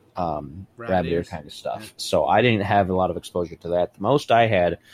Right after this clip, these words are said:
Speaker 1: was the Saturday morning cartoons that they would try to
Speaker 2: Nice.
Speaker 1: introduce here, like, the very early ones before Pokemon and before Digimon and
Speaker 2: Yeah.
Speaker 1: all that other stuff.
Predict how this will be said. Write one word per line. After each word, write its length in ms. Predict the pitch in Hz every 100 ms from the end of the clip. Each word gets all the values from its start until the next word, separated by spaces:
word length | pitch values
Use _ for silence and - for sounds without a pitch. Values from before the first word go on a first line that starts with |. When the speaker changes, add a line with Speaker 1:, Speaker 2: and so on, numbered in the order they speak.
| - _
Speaker 1:
was 180 | 98 92
the 80 | 92
Saturday 400 | - 101 95 90
morning 300 | 90 95 92
cartoons 500 | - 92 - 95 85
that 60 | -
they 80 |
would 100 | 87
try 160 | - 87
to 60 | 92
Speaker 2:
Nice. 80 |
Speaker 1:
introduce 420 | 92 87 90 90 -
here, 260 | 85 87
like, 140 | 85 -
the 80 |
very 320 | 95 120 120 110
early 300 | 107 107 101
ones 280 | 95 90
before 360 | - 95 - 117
Pokemon 640 | - 107 - 98 98 98
and 100 | 95
before 280 | 92 - 95
Digimon 540 | 82 92 92 90 90
and 80 | 92 -
Speaker 2:
Yeah. 40 |
Speaker 1:
all 160 | 82 87
that 80 | 80
other 140 | 85
stuff. 340 | - 95 92